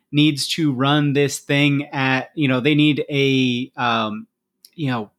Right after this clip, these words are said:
five hundred node Spark cluster. Your,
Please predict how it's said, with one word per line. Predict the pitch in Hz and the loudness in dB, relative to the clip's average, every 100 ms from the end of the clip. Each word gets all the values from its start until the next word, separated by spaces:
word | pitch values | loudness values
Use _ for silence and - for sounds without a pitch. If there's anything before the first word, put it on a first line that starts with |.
| _ _ _ | _ _ _
five | - 156 156 | -2 2 2
hundred | 160 156 135 | 2 2 2
node | 135 123 | 2 0
Spark | - 135 131 | 0 -2 -2
cluster. | - 117 - 101 - - _ _ _ _ _ | -8 -10 -10 -12 -16 -18 _ _ _ _ _
Your, | 139 135 165 165 156 156 160 147 | -2 2 4 4 6 4 2 -2